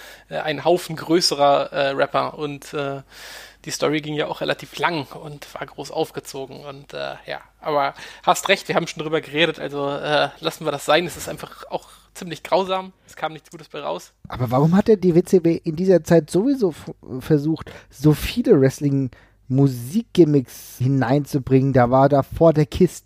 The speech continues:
Speaker 2: Demon,
Speaker 1: Ja.
Speaker 2: der reinkam, äh, als Kiss ein Lied gespielt haben, was, glaub ich, auch gar nicht so schlecht war und sah halt genauso aus wie Kiss, nur war halt Wrestler. <laughs> Ja, war das T-, Dale Torborg, wenn ich richtig, äh,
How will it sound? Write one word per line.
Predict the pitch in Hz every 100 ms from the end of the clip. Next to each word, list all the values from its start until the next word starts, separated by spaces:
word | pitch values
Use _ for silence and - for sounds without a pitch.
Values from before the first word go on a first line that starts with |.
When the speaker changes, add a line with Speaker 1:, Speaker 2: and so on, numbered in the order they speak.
| -
Speaker 2:
Demon, | 160 185 170 160 165 _ _ _ -
Speaker 1:
Ja. | 208 202 185 _ -
Speaker 2:
der | 156 147 135
reinkam, | 131 127 165 - 151 147 151 151 147 143 139
äh, |
als | 135 139
Kiss | - 196 - - _ -
ein | 170 147
Lied | 190 -
gespielt | 175 - 180 165
haben, | 160
was, | 143 139
glaub | 143 143
ich, | 151
auch | 139
gar | 139
nicht | 165 151
so | 147
schlecht | - 175 - 156
war | 147 143 - - - - -
und | - 156 143
sah | 147
halt | 160
genauso | 156 156 160 156 135
aus | 123 180 170 165
wie | 165 165 160 147 160 _ - 151 156 - -
Kiss, | - 190 - -
nur | 160 160
war | 143
halt | 151 151 - _ _
Wrestler. | 135 156 240 196 214
<laughs> | 208
Ja, | 196 349 - - -
war | - 139
das | 165 -
T-, | 170 143
Dale | 131 151 170
Torborg, | 160 190 180 131 110
wenn | 131
ich | 123 -
richtig, | 127 - 113 123
äh, | 127 117